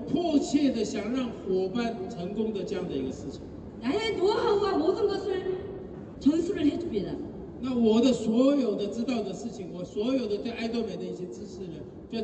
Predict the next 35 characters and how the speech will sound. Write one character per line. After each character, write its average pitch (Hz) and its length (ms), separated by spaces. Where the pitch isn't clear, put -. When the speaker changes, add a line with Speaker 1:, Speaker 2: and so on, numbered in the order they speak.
Speaker 1:
传 185 240
授 269 220
给 175 180
我 151 120
的 156 80
伙 139 220
伴。 160 160
Speaker 2:
그 285 60
래 349 100
서 339 140
성 403 200
공 415 140
이 381 240
많 240 200
은 392 180
거 370 60
라 - 80
고 262 80
생 - 160
각 277 100
을 226 60
합 220 160
니 190 80
다. - 80
Speaker 1:
所 269 180
以 269 120
才 220 200
会 262 200
有 233 80
那 262 120
么 262 120
多 247 240
人 208 160
会 214 160
成 - 160